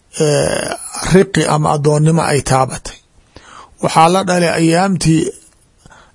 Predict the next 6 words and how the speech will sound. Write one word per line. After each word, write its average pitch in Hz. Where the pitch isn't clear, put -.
Cabdilmalik 160
ibni 151
Marwan 151
min 147
khulafaa'i 147
bani, 139